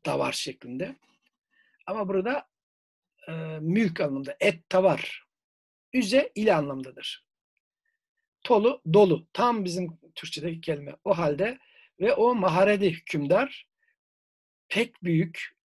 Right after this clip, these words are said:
zengin, ambarları, e, hububat, mal mülk ile dolu. Burada bir virgül koyup devam edelim. Alp atım sülük küçüğüne tükellik. Alp kahraman demek.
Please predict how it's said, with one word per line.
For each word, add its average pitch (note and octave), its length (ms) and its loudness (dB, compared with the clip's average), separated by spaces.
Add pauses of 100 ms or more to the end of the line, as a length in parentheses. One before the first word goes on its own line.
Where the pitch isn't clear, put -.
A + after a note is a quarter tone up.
(140)
zengin, F3 760 0 (600)
ambarları, G3 920 4 (800)
e, E3+ 80 -6
hububat, F#3+ 920 0 (540)
mal G3+ 260 4
mülk A#3+ 320 4 (120)
ile F3+ 340 4
dolu. F3 360 8 (600)
Burada D3+ 300 0
bir D3 100 -6
virgül C#3 260 -6
koyup D#3+ 340 -6
devam C#3+ 260 -2
edelim. E3 360 -8 (300)
Alp D#4 340 2
atım C#4 520 0
sülük - 680 -2
küçüğüne G#3+ 520 -2 (160)
tükellik. - 680 0 (1600)
Alp C#4+ 300 2
kahraman G3 440 4
demek. - 360 -8